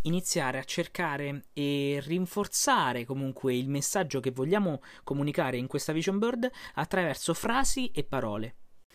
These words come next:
Utilizzate frasi e parole che vi motivino ogni giorno.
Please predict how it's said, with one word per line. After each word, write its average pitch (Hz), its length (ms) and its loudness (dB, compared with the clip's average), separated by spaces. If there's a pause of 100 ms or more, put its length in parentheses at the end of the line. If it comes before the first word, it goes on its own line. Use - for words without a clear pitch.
Utilizzate 185 600 0
frasi 135 680 0 (100)
e 139 100 -2
parole 226 400 2 (300)
che 151 140 2
vi 156 200 0
motivino 175 600 6 (160)
ogni 233 440 8
giorno. 117 580 0